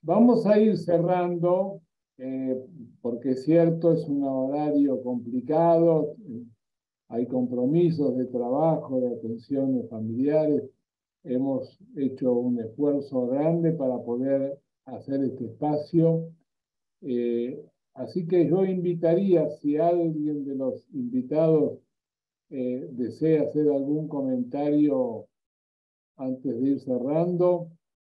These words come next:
eh, les pediría en todo caso a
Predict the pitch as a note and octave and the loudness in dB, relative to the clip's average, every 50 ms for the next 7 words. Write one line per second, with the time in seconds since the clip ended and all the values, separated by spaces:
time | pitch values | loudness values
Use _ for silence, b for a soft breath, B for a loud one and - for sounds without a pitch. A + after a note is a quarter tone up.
0 | _ _ - D#3 B2 B2 B2 B2 B2 B2 A#2+ B2 B2+ D3 - C#3+ C3 C3 - - | _ _ -12 -10 -8 -6 -4 -4 -4 -6 -6 -8 -10 -10 -8 -8 -8 -8 -6 -4
1 | D3 C#3 C3+ C3+ C3+ C#3 D3 D3+ C#3+ C#3 C3 - C#3 C3+ C3+ C3 - - C#3+ D3 | -4 -2 0 2 4 4 4 4 4 2 0 0 -2 0 0 -2 -2 -4 -4 -4
2 | C#3+ - - D#3 D3+ D3+ D3+ D3+ D3+ - _ _ _ _ _ _ _ _ _ _ | -4 -4 -4 -2 0 0 0 0 -2 -8 _ _ _ _ _ _ _ _ _ _
3 | - B2+ A#2+ A#2 A#2 A#2 A2+ A2+ A2+ A2+ A#2 A2+ | -14 -12 -10 -8 -8 -8 -8 -10 -10 -12 -12 -12